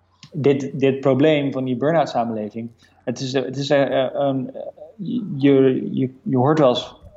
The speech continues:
eh, van, van mensen die zeggen, "Nou, doe dit en dat, dan is het opgelost." Maar dat, zo werkt het niet. Je moet,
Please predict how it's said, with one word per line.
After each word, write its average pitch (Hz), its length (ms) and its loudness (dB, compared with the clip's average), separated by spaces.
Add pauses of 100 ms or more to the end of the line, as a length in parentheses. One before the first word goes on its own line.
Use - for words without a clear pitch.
eh, 113 300 -2
van, 113 360 -4
van 113 160 -2
mensen 113 240 -4
die 110 80 0
zeggen, 117 200 0
"Nou, 123 340 0
doe 120 100 2
dit 120 120 4
en 120 100 0
dat, 131 220 4
dan 131 120 -4
is 123 100 -2
het - 80 -8
opgelost." 120 300 -4
Maar 117 120 2
dat, 123 140 -4
zo 147 140 4
werkt 151 200 2
het 131 100 -8
niet. 113 100 -6
Je 120 80 -8
moet, 127 240 -6